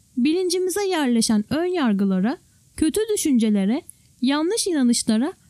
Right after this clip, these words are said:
veya fobilere benzetilebilir. Mesela çocukluğundan itibaren zengin olmanın kötü bir şey olduğu, zenginlerin sadece haksız para kazanarak zengin oldukları gibi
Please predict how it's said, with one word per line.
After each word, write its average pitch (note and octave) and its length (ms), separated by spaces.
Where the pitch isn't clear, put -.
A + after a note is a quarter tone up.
veya G4+ 320
fobilere C#4+ 520
benzetilebilir. A#3+ 920
Mesela E4 600
çocukluğundan F#4+ 800
itibaren A3+ 580
zengin E4+ 540
olmanın C#4 400
kötü G4 300
bir F4 140
şey A3 220
olduğu, G3 500
zenginlerin F#4 680
sadece F#4+ 560
haksız C#4+ 440
para D#4+ 280
kazanarak D4+ 600
zengin A#3+ 320
oldukları G#3+ 520
gibi F#3+ 340